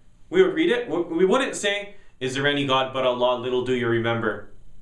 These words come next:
We wouldn't say that. You would separate it, first of all.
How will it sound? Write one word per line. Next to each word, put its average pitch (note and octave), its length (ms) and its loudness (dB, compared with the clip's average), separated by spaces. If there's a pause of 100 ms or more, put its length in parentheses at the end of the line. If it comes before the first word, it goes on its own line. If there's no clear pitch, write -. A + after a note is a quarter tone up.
(1300)
We C3+ 80 -8
wouldn't A#3 200 0
say A3+ 180 0
that. A2+ 320 -4 (840)
You C#3+ 100 -6
would F3 120 -2
separate G3+ 400 0
it, D3+ 100 -4
first D3+ 240 -4
of C3 80 -4
all. D#3 380 0